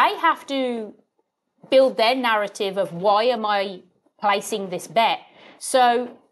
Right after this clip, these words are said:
engaging your customers early to be like, "Well, hey, can you share with us,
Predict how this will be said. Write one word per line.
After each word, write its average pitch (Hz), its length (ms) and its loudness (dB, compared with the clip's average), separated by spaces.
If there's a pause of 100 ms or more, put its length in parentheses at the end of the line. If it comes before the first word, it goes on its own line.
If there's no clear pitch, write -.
(200)
engaging 302 760 0
your 262 120 -4
customers 240 640 -8
early 196 540 -4 (360)
to - 100 -4
be 233 140 -4
like, 226 240 0
"Well, 247 140 -4
hey, 311 260 2 (140)
can 262 120 -6
you 330 80 -4
share 311 280 -4
with 269 140 -8
us, - 160 -6